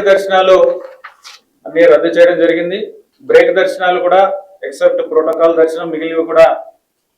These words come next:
రద్దు చేయడం జరిగింది. ఎస్ఈడి టోకెన్స్ లక్షా ముప్పై రెండు వేలు ఇవ్వడం జరిగింది. సర్వదర్శనం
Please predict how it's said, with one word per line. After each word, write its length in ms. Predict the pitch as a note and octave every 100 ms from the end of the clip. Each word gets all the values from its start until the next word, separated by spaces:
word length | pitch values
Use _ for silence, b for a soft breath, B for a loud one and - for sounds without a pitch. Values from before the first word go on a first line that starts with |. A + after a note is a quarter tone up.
| _
రద్దు 180 | C3+ D3 E3+
చేయడం 200 | E3+ E3+ E3
జరిగింది. 380 | E3 E3+ F3 A3 - _ _ _ _ _ _ _ - _ _ _ _ -
ఎస్ఈడి 400 | D#3 D#3+ G#3+ A3 G3+
టోకెన్స్ 460 | G3+ G3 G3 A3 G3+ F#3+ - - - _ _ _ _
లక్షా 320 | D3 D#3 E3+ G3 F3+
ముప్పై 200 | F3 F#3 F3+
రెండు 160 | F3+ F3
వేలు 300 | F#3 F#3 F3 - - - - _ _ _ _ _ -
ఇవ్వడం 240 | D3+ E3 E3
జరిగింది. 400 | E3 E3+ E3+ G#3+ - - _ _ _ _ _ _ _ _
సర్వదర్శనం 640 | E3 F3 G3+ G#3 G3+ G3